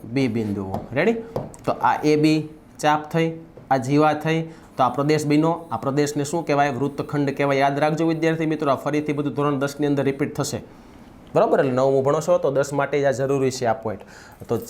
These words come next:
વૃત્તખંડની વ્યાખ્યા શું લખાય? તો કે જીવા અને ચાપ દ્વારા ઘેરાયેલો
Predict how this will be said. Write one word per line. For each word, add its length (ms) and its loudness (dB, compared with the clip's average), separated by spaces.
વૃત્તખંડની 520 -2
વ્યાખ્યા 380 2
શું 200 2
લખાય? 360 2
તો 80 -10
કે 140 -6
જીવા 480 -2
અને 160 -6
ચાપ 360 -6
દ્વારા 320 -2
ઘેરાયેલો 640 -2